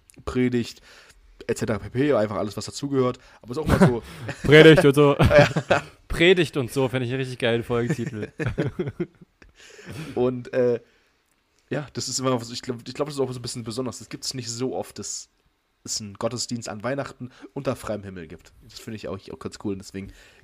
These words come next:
Speaker 1: gehört für mich das auch Top-Tier dazu. Ich kann auch dieses, diese Argumentation, dass mit der Familie, dieses Zusammensein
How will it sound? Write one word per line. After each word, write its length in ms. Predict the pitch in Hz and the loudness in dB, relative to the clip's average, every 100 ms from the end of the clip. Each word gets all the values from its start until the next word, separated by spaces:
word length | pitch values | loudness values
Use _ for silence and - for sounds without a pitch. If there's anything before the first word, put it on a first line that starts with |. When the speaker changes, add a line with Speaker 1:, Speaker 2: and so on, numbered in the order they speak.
| - | -8
Speaker 1:
gehört 240 | 104 95 87 - | -6 -6 -12 -20
für 140 | - 107 | -12 -6
mich 180 | 120 - | -6 -6
das 120 | - | -6
auch 160 | 95 - | -6 -6
Top-Tier 500 | - - - 110 101 | -12 -10 -6 -2 -2
dazu. 340 | 98 - 113 | -4 -4 -6
Ich 140 | 101 - | -6 -6
kann 280 | 98 98 - _ _ | -6 -6 -12 _ _
auch 140 | 92 - | -10 -8
dieses, 360 | 95 92 - | -8 -10 -12
diese 180 | - 98 | -10 -6
Argumentation, 440 | 95 101 92 104 95 | -6 -6 -8 -10 -10
dass 120 | 98 | -12
mit 100 | 92 | -12
der 80 | 92 | -12
Familie, 520 | 95 98 98 98 95 - - - - - | -10 -6 -4 -4 -6 -14 -20 -20 -20 -14
dieses 260 | 95 90 - - - 277 - - _ _ - - _ | -12 -12 -14 -18 -8 -6 -6 -14 _ _ -20 -20 _
Zusammensein 880 | - 127 117 127 131 110 107 101 | -8 -4 -2 -2 -2 -2 -4 -4